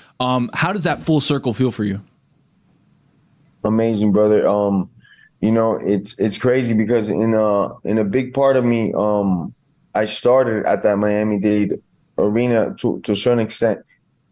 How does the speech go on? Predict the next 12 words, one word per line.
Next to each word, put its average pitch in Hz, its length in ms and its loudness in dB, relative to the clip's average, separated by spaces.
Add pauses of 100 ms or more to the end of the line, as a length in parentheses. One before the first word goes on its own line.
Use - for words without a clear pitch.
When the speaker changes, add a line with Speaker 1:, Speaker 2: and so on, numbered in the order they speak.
(140)
Speaker 2:
Twenty 123 380 0
years 117 160 2
ago, 98 180 2
the 90 100 -2
U 110 160 2
F 107 40 -6
C 113 180 -2
came 110 380 -2
to 110 200 -6
the 98 40 2
Miami-Dade 98 540 0
arena. 90 320 0